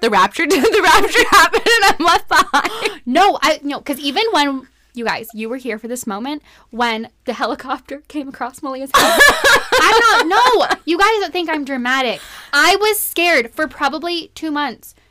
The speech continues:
Speaker 2: And then, like, a week later, there were fighter jets outside my house, three of 'em. And I called, I think I called my mom or Drew, and I'm like, "Where are you? Did you hear that? What's going on?"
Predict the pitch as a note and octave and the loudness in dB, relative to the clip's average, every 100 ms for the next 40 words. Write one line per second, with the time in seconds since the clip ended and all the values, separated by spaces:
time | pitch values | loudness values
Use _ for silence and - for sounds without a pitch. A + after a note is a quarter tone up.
0 | _ _ _ - D4 C4 D4+ F4 D#4 B3 | _ _ _ -2 0 2 0 0 -4 -4
1 | - C4+ D4+ C#4 C#4 D#4 C4 B3+ A#3+ B3+ | -4 -2 -2 -2 -4 -2 -4 -6 -6 -6
2 | C4 A#3+ G#3 - - A3+ D#4 D#4+ E4+ D#4 | -6 -6 -8 -8 -6 -6 -4 -6 -6 -4
3 | C4 B3+ - B3+ B3+ A3+ F3+ - A3+ A3+ | -4 -6 -18 -10 -6 -4 -6 -6 -8 -8
4 | - C4 C4+ C4+ A3+ C#4 F4 - E4+ F4+ | -2 -2 -2 -6 -14 -12 -10 -8 -6 -6
5 | C#4 F#3 F#3 A3 G#3 G3+ - G3 G#3 A#3 | -6 -6 -6 -6 -10 -12 -10 -10 -8 -6
6 | A3 G#3+ G3 F#3+ G3 F#3+ A3 F#3 G#3 - | -8 -10 -8 -8 -8 -12 -14 -12 -14 -10
7 | G3+ A3 A3+ A#3 - E4+ C4 E3+ B2 C#4+ | -6 -6 -6 -10 -8 -6 -6 -8 -12 -12